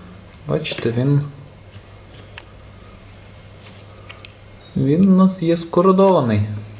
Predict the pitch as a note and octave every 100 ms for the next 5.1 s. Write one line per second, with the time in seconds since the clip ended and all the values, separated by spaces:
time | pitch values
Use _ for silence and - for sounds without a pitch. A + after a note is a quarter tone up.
0 | - - - - - - F3 D#3+ D3+ C#3+
1 | D3+ D3 - B2+ A2+ A2+ G#2+ G#2 A2+ G#2+
2 | G#2 G#2+ G#2+ G#2+ G#2+ G#2 - - - -
3 | - - - - - - - B2+ A2+ -
4 | - - C#3 E3+ D3 D3 C#3 - D3 D3
5 | C#3+